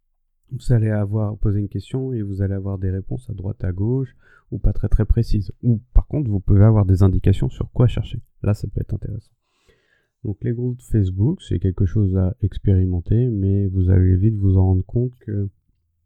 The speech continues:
si vous avez un bug très précis, une question très précise, euh, qui sort, euh, des questions débutantes, vous n'allez pas avoir de réponse.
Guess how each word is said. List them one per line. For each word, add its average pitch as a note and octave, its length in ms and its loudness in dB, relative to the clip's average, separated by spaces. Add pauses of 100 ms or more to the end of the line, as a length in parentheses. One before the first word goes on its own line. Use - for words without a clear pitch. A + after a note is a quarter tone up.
(300)
si - 220 2
vous G#2 240 4
avez G#2 340 2 (160)
un G#2+ 100 -4
bug G#2 260 -2 (100)
très - 220 -8
précis, A2 540 -8 (440)
une G2 120 -4
question - 400 0
très - 260 2
précise, A2 840 0 (840)
euh, F#2 300 0 (180)
qui F#2+ 160 -6
sort, G2 580 0
euh, F#2 220 -2
des F#2 160 -2
questions - 320 -6
débutantes, F#2 480 0
vous G#2 160 2
n'allez F#2 320 6
pas G#2 160 4
avoir F#2+ 180 2
de F2+ 60 -2
réponse. - 480 -4